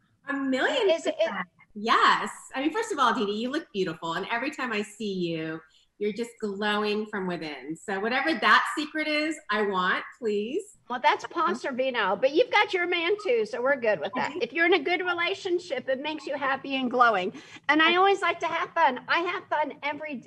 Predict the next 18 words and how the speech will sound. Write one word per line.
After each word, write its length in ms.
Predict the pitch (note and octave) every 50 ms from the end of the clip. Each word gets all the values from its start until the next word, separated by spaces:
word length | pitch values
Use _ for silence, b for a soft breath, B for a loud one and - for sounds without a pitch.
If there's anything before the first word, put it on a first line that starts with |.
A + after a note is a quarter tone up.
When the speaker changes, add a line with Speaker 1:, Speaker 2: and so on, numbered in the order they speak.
| - _ _ _ _
Speaker 2:
every 340 | D4 F4 F4 F4+ E4 D4+ C4
day. 320 | - G#3 E3 F3+ - b b b b b _
Maybe 380 | C#4+ D4 D#4+ F4+ F4+ - G#4
not 220 | G4+ G4+ F#4+ F4+ D#4 -
every 260 | D#4+ E4+ E4 F4 F4
minute, 340 | E4+ D#4+ F4 F4+ G4 F#4 F4+
every 260 | E4 D4+ B3 B3 B3 A3
day, 200 | G3+ A#3+ B3 B3+
but 180 | A#3+ C#4 C4+
every 200 | C#4+ C#4 D4+ D#4
day, 240 | B3+ D4 A#3+ A3+ A3 b b b b _
which 180 | - - - -
is 120 | D#4 C4+
why 240 | C#4 C#4 C4+ B3+ C4
Hunter 720 | C4+ D#4 D4 C#4 C#4+ D#4+ D#4 - E4+ D4+ D4 D4 D4+ D#4+ G#4 G#4 - _ _ _ _ _ _ _
and 120 | - C#4 D#4
Alexis 680 | C#4+ C#4 C4 B3+ C4 - - - - D#4+ - - -
and 120 | E4+ D4+